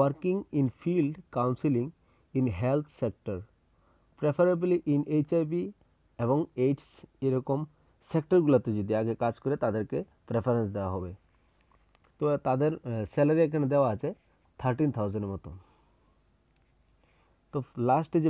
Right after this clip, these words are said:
ভ্যাকেন্সিটা রয়েছে ডেটা ম্যানেজার, তার জন্য একটা মাত্র পোস্ট, আহ, এসটিরই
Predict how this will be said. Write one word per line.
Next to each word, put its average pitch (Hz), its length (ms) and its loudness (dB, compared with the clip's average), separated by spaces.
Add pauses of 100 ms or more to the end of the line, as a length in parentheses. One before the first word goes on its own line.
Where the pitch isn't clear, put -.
ভ্যাকেন্সিটা 131 500 -2
রয়েছে 110 260 0 (520)
ডেটা 135 340 4
ম্যানেজার, 143 360 0 (460)
তার 120 180 0
জন্য 120 120 2 (180)
একটা - 220 -2
মাত্র 160 160 0 (160)
পোস্ট, 180 300 -4
আহ, - 40 -20 (500)
এসটিরই 151 480 2